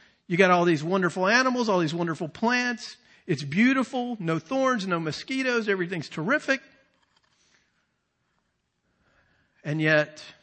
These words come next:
is there contentment? Is there certainty that God's for them?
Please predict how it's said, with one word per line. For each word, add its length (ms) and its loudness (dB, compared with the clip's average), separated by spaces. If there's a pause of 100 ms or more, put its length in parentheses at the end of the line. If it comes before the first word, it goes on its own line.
(1080)
is 140 -14
there 120 -4
contentment? 720 -8
Is 140 -14
there 140 -12
certainty 540 -6
that 160 -12
God's 280 -10
for 280 -14
them? 260 -20